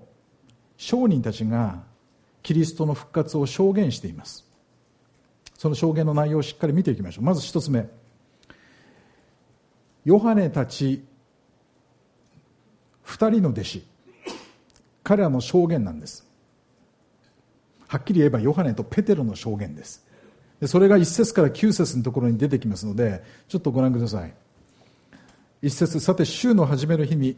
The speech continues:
マグダラのマリアは朝早く、まだ暗いうちに墓に来た。そして、墓から石が取り除けてあるのを見た」と。ご存知のように、墓にやってきたのはマグダラのマリアだけではありませんで、他にも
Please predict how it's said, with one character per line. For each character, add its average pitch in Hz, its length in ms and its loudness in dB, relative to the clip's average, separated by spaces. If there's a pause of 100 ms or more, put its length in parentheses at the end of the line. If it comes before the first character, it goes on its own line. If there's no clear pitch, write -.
マ 131 160 2
グ 156 120 0
ダ 175 100 2
ラ 160 100 2
の 151 100 2
マ 147 120 2
リ 120 140 0
ア 104 80 0
は 123 320 0
朝 196 300 0
早 160 200 2
く、 151 100 -8
ま 151 120 -2
だ 139 100 0
暗 196 320 0
い 214 80 2
う 165 140 2
ち - 180 -6
に 139 220 -2 (320)
墓 156 240 -4
に 135 120 0
来 - 80 -10
た。 - 140 -12 (720)
そ - 160 0
し 160 100 -4
て、 165 100 0
墓 151 280 0
か 170 80 0
ら 139 80 2
石 135 220 -2
が 139 120 0
取 165 200 -2
り 185 40 0
除 185 100 -2
け 180 140 -2
て 180 300 -4
あ 151 120 -4
る 151 120 -2
の 131 180 0
を 127 220 -2
見 98 180 -4
た」 104 120 -14
と。 - 120 -20 (1300)
ご 156 80 0
存 165 200 2
知 147 100 0
の 151 60 2
よ 151 100 0
う 135 40 0
に、 131 300 0 (440)
墓 165 340 -2
に 139 100 2
や 123 80 2
っ - 40 -2
て 156 120 -2
き - 80 -12
た 147 80 -2
の 123 80 0
は 113 80 0
マ 123 100 0
グ 135 100 0
ダ 151 80 -2
ラ 143 100 -4
の 135 80 -4
マ 139 100 0
リ 120 120 -2
ア 104 40 -4
だ 104 120 -4
け 127 80 -4
で 120 60 -2
は 101 80 -4
あ 92 40 -8
り 101 60 -4
ま 107 100 -2
せ 113 100 -6
ん 107 60 -4
で、 92 100 -10
他 117 240 -6
に 139 80 -2
も 123 160 -2